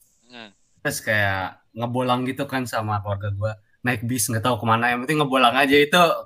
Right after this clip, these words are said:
Speaker 2: kocak banget.
Speaker 1: Yang penting
Speaker 2: Tiba-tiba
Speaker 1: ngebolang aja.
Speaker 2: Kayak kita nggak tahu rutenya,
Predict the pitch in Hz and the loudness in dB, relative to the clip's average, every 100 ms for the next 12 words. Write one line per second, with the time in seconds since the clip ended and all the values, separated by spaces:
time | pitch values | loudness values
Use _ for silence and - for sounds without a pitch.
0 | _ - 117 117 123 135 277 - _ _ | _ -6 -2 0 0 -2 -2 -10 _ _
1 | - 175 175 165 170 135 135 131 135 135 | 0 0 0 -2 -2 -2 -2 2 6 6
2 | 127 135 123 - 127 _ _ _ _ _ | 4 -2 -6 -12 -20 _ _ _ _ _
3 | _ _ _ _ _ _ _ - 143 143 | _ _ _ _ _ _ _ 2 4 6
4 | 240 240 214 208 185 226 220 | 4 4 4 4 2 2 4